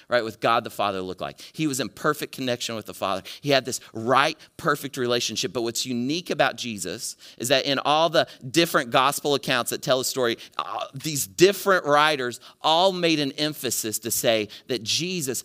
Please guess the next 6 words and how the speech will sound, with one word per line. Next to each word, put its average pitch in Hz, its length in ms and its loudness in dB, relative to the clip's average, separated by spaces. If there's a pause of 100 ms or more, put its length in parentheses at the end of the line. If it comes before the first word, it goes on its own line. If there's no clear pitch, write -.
(200)
purposefully, 202 880 0 (160)
intentionally, 120 1400 -2 (680)
at - 180 0
times, 131 680 0 (200)
went 151 260 2
away 123 560 4